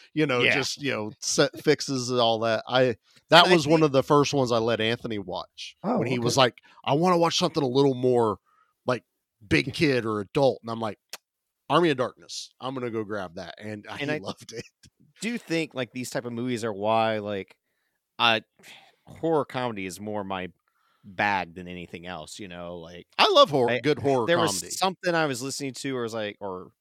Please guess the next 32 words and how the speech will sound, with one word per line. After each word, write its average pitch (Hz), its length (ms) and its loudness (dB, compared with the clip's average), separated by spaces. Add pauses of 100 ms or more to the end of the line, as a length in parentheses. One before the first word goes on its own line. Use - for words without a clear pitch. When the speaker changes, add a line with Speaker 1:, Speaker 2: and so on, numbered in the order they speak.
(420)
Speaker 2:
someone 156 360 -6
was 127 140 -8
having 127 180 -4
a 113 40 -8
conversation, 110 540 -6
like, 95 160 -10
you 110 60 -10
know, 95 120 -6
"What's 107 200 -4
your 107 100 -10
favorite 101 480 -6 (360)
genre?" 113 400 -2
And 101 80 -6
it's 101 120 -12
like, 107 160 -18
for 113 100 -12
me, 110 140 -10
it - 260 -16
usually 120 460 -8
is 160 320 -6
comedy, 90 480 -6
'cause, 101 200 -10
like, 101 180 -6 (500)
I'd 101 100 -6
rather 156 240 2
just 104 240 -8
laugh 90 480 2 (260)
for, 95 320 -4
you 98 100 -8
know, 87 300 -8 (340)
ninety 104 360 -6
minutes. 92 480 -12